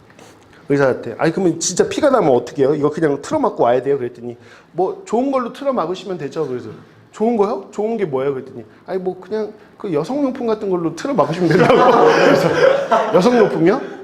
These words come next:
생리대요?" 그랬더니 의사 선생님이 "아니, 그렇게라도 빨리 급하게 맞고 오시는 거죠." 뭐 이렇게 얘기하더라고. 그래서 "아, 그냥, 아니,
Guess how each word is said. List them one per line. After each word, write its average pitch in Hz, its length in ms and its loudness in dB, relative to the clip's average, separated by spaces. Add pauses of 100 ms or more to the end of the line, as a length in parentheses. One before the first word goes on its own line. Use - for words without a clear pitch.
(260)
생리대요?" 277 640 0
그랬더니 185 320 0 (760)
의사 185 140 0
선생님이 175 440 0
"아니, 165 200 -6
그렇게라도 262 560 2
빨리 254 180 0
급하게 196 380 -2
맞고 143 300 -6
오시는 170 300 -6
거죠." 139 280 -4
뭐 120 120 -10
이렇게 113 300 -12
얘기하더라고. 110 560 -8
그래서 110 300 -10 (500)
"아, 151 400 2
그냥, 120 240 -4 (260)
아니, 127 140 -10